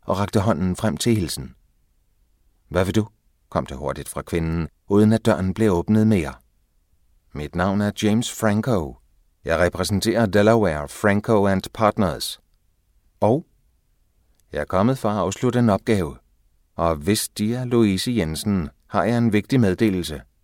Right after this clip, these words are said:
Han så hendes tøven og satte trumf på.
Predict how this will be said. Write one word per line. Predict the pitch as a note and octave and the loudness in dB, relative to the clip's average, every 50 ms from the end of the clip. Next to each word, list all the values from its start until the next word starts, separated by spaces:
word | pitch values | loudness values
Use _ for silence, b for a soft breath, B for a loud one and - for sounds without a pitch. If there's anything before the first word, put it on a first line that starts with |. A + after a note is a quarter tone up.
| _ _ _ _ _ _ _ _ _ _ _ _ _ _ _ _ _ | _ _ _ _ _ _ _ _ _ _ _ _ _ _ _ _ _
Han | - A2 A2 | -2 -2 0
så | G#2+ - A#2+ G2+ | 0 0 0 0
hendes | G#2 A2+ A2+ A2+ A#2 - - | 2 2 2 2 0 -2 -4
tøven | - - - D#2 D2+ D2+ D#2 D#2+ D#2+ D#2+ | -6 -6 -6 -6 -4 -4 -4 -4 -4 -6
og | D#2 D#2 D#2 | -6 -6 -8
satte | - - G2 F2+ F2+ F2+ | -6 -4 -4 -4 -2 -4
trumf | - - A2 F2 E2+ - - - | -2 0 -2 -2 -2 -6 -12 -10
på. | - E2 C#2 B1+ - | -8 -8 -8 -10 -12